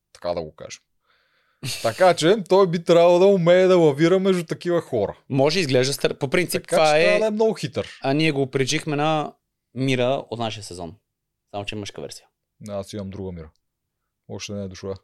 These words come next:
Speaker 1: Ще
Speaker 2: Така
Speaker 1: я
Speaker 2: ли?
Speaker 1: покажа.
Speaker 2: Кой остана?
Speaker 1: <laughs> Ще видиш. Да, та, физически. Как може да се подготви? Да кажем, че е тренирал, ако е бил на декемврийските кастинги и са му казали, "Ти имаш голям шанс", да кажем, че тренирал шест месеца. Шест месеца,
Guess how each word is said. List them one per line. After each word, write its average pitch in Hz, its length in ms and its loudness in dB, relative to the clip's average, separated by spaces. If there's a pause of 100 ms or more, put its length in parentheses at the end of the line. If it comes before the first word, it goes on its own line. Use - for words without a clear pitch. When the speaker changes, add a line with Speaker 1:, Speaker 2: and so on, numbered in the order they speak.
Speaker 1:
Ще - 100 -12
Speaker 2:
Така 107 80 -2
Speaker 1:
я 117 60 2
Speaker 2:
ли? 127 80 -2
Speaker 1:
покажа. 120 380 -2
Speaker 2:
Кой 98 120 -4
остана? 107 340 -8 (260)
Speaker 1:
<laughs> - 280 -20
Ще - 160 -6
видиш. 143 380 0 (680)
Да, 113 300 2 (240)
та, 98 220 -2 (240)
физически. - 640 -8 (800)
Как - 240 -4
може 151 180 -4
да - 20 -10
се 131 120 -12
подготви? 117 380 -6
Да 117 100 -8
кажем, 160 260 0
че - 100 -8
е 117 60 -8
тренирал, 117 400 -4
ако 104 180 -6
е 101 40 -8
бил 107 160 -8
на 104 80 -8
декемврийските 95 600 -14
кастинги 90 400 -14
и 85 40 -14
са 90 100 -18
му 87 100 -16
казали, 82 260 -12
"Ти - 120 -20
имаш 82 160 -18
голям 80 220 -16
шанс", 196 220 -12
да 185 80 -16
кажем, 147 220 -12
че - 120 -16
тренирал 127 260 -8
шест - 280 -12
месеца. 82 300 -16
Шест - 300 -10
месеца, 117 440 -8